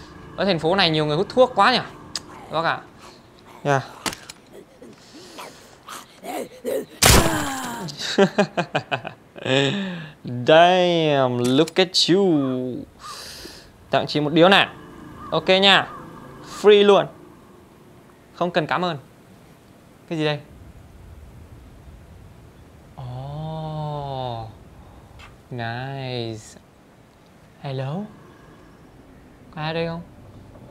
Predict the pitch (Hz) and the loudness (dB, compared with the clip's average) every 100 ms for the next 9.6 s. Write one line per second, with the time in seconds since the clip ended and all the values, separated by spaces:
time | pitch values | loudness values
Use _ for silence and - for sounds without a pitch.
0 | - 131 151 131 127 123 143 131 - - | -10 -4 -4 -4 -8 -8 -8 -10 -14 -20
1 | - - - - - - - 151 151 151 | -20 -20 -20 -20 -20 -20 -12 -10 -8 -6
2 | 147 147 170 160 135 170 170 165 156 190 | -6 -2 -2 -2 -2 0 2 0 -2 -4
3 | 170 151 151 147 - - _ - - - | -4 -2 -4 -6 -14 -20 _ -20 -20 -12
4 | 165 135 139 135 131 131 123 - 143 165 | -8 -4 -2 -2 -4 -4 -6 -6 -8 -6
5 | 143 110 - - - 156 - 147 - - | -6 -8 -12 -16 -10 -10 -8 -10 -10 -20
6 | - - - - 131 123 - - 147 131 | -20 -20 -20 -12 -12 -12 -12 -8 -6 -6
7 | 131 - - _ _ _ - _ _ _ | -8 -12 -20 _ _ _ -20 _ _ _
8 | _ - - _ _ _ _ _ _ _ | _ -20 -20 _ _ _ _ _ _ _
9 | _ _ _ _ - | _ _ _ _ -2